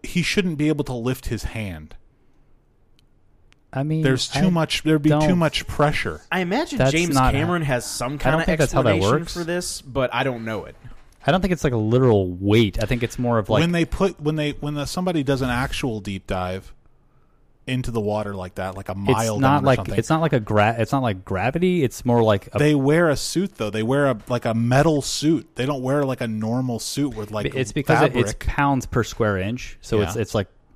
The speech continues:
Speaker 2: pushing, like, three sixty. Like,
Speaker 1: Yeah,
Speaker 2: it's
Speaker 1: I know.
Speaker 2: pushing all around. It's
Speaker 1: I
Speaker 2: not
Speaker 1: know.
Speaker 2: like just pushing you down. So, like,
Speaker 1: But
Speaker 2: you
Speaker 1: so
Speaker 2: can, you
Speaker 1: why
Speaker 2: can
Speaker 1: isn't
Speaker 2: move.
Speaker 1: it crushing his hands?
Speaker 2: You can
Speaker 1: Why isn't
Speaker 2: move.
Speaker 1: it crushing his?
Speaker 2: I,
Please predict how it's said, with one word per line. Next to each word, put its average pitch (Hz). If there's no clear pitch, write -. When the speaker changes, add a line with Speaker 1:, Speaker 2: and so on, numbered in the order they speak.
Speaker 2:
pushing, 117
like, 101
three 117
sixty. 92
Like, 98
Speaker 1:
Yeah, 135
Speaker 2:
it's 160
Speaker 1:
I -
know. 139
Speaker 2:
pushing 117
all 101
around. 95
It's 98
Speaker 1:
I 120
Speaker 2:
not 123
Speaker 1:
know. 143
Speaker 2:
like 98
just 95
pushing 104
you 95
down. 98
So, 110
like, 104
Speaker 1:
But 139
Speaker 2:
you 160
Speaker 1:
so 175
Speaker 2:
can, 160
you -
Speaker 1:
why 170
Speaker 2:
can 202
Speaker 1:
isn't 190
Speaker 2:
move. 220
Speaker 1:
it 214
crushing 185
his 175
hands? 196
Speaker 2:
You 147
can 101
Speaker 1:
Why 143
isn't 110
Speaker 2:
move. 90
Speaker 1:
it -
crushing 170
his? 156
Speaker 2:
I, 120